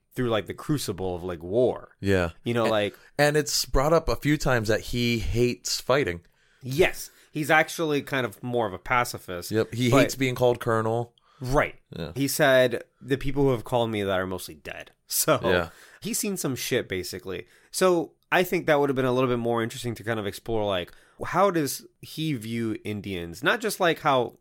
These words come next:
Speaker 1: surface level we got it, but really, how does he see Indians and how do some of those other Indian characters see him because of, you know,
Speaker 2: Yeah.
Speaker 1: their situation?
Speaker 2: That would have been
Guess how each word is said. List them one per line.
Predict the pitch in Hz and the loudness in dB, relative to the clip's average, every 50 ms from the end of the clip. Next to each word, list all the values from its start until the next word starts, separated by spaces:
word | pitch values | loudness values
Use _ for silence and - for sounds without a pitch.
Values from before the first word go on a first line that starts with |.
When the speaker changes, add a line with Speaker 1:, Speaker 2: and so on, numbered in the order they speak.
| _ _ _ - | _ _ _ -12
Speaker 1:
surface | - - 147 143 - 135 - | -6 -4 -4 -4 -4 -6 -8
level | 123 110 107 107 101 | -6 -6 -4 -4 -4
we | 98 95 90 | -6 -6 -4
got | 95 110 123 127 107 | 0 0 2 2 0
it, | 87 85 - _ _ - - - _ _ _ | -2 -6 -10 _ _ -20 -20 -20 _ _ _
but | - 160 156 | 0 2 2
really, | 127 135 151 240 302 311 220 175 | 2 0 0 0 2 4 4 4
how | 160 151 | 4 4
does | 143 143 123 | 2 0 -2
he | 127 | -4
see | 117 - - 117 107 | -6 -6 -6 -6 -6
Indians | 104 101 92 104 101 98 98 | -8 -8 -6 -6 -8 -8 -8
and | 104 98 | -10 -8
how | 101 110 107 104 101 98 - - 104 - - - - - | -6 -6 -6 -6 -6 -10 -14 -18 -20 -20 -20 -20 -20 -18
do | - - 113 | -14 -12 -10
some | 101 - 123 113 | -10 -8 -8 -6
of | 107 | -6
those | 104 95 107 | -6 -6 -8
other | - 113 110 107 101 | -8 -8 -6 -6 -8
Indian | 104 95 101 95 92 | -8 -8 -8 -8 -8
characters | - - 98 - - 95 - | -8 -10 -10 -10 -12 -14 -14
see | - 98 87 95 | -14 -12 -8 -4
him | 135 185 185 139 107 107 117 123 _ _ _ _ - - - - | 0 2 2 2 0 -2 -6 -10 _ _ _ _ -20 -18 -6 -4
because | 123 120 - 127 110 92 95 | -2 -2 -2 -2 -4 -4 -4
of, | 104 90 82 - - - _ _ _ - | -6 -6 -8 -12 -18 -20 _ _ _ -14
you | 107 104 | -10 -8
know, | 98 92 | -4 -2
Speaker 2:
Yeah. | 110 107 101 98 | 2 2 2 2
Speaker 1:
their | 110 131 131 | 2 0 0
situation? | 127 - 131 - - 107 117 131 127 - - 78 - - - _ _ _ _ _ - - _ _ _ _ _ _ _ _ _ | 0 -2 -4 -4 -2 0 2 2 0 0 -4 -10 -14 -16 -20 _ _ _ _ _ -20 -20 _ _ _ _ _ _ _ _ _
Speaker 2:
That | - 104 117 | -4 -2 0
would | 123 131 123 | 2 2 2
have | 120 | 2
been | 107 104 98 98 98 101 | 2 0 0 -2 -4 -6